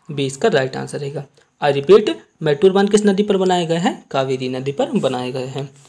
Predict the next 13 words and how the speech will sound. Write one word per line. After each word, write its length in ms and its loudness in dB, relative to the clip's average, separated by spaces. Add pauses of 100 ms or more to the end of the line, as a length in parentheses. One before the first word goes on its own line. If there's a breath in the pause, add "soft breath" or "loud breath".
(380 soft breath)
चलिए 200 2
दोस्तों, 260 0
नेक्स्ट 180 0
क्वेश्चन 280 -4
की 100 0
ओर 80 4
चलते 320 -6
हैं। 140 -6 (460)
अलमाटी 400 2
बांध 320 0
किस 200 0
नदी 180 2
व 100 4